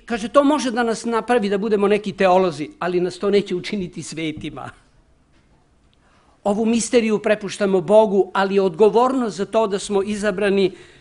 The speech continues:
preuzimamo na sebe, na nas. Postoje mnogi tekstovi u Bibliji koji govore da je svako Božje dete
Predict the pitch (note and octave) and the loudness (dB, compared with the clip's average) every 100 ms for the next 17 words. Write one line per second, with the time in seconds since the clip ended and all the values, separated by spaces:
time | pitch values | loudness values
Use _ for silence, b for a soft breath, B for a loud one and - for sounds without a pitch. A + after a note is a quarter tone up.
0 | B G#3 G3 G3 F3+ G3+ F#3+ F#3 D#3+ - | B 0 0 0 0 0 2 0 -2 -8
1 | _ _ _ _ _ _ _ _ F3+ - | _ _ _ _ _ _ _ _ -8 -2
2 | F#3+ E3+ C3+ - F3+ F3+ E3 - - - | 0 0 -2 -6 -2 -2 -4 -8 -12 -14
3 | - b b b _ G3 - A3+ A3+ A#3+ | -16 b b b _ -8 0 2 4 2
4 | G3+ - A#3+ - B3 G3+ G#3+ F#3 G#3 G#3 | 0 -2 -2 -2 -4 -2 -2 -4 -4 -4
5 | G3+ G#3 F#3+ G#3+ G#3+ G3 G3+ F#3+ - F#3+ | -2 -2 4 4 4 0 -2 -2 -6 0
6 | C4+ C4+ B3+ G3 G#3+ A3+ F#3 F#3+ F3+ G#3+ | 0 0 -2 -2 0 0 -2 -2 0 0
7 | G#3+ G#3+ F#3+ | 0 -2 -6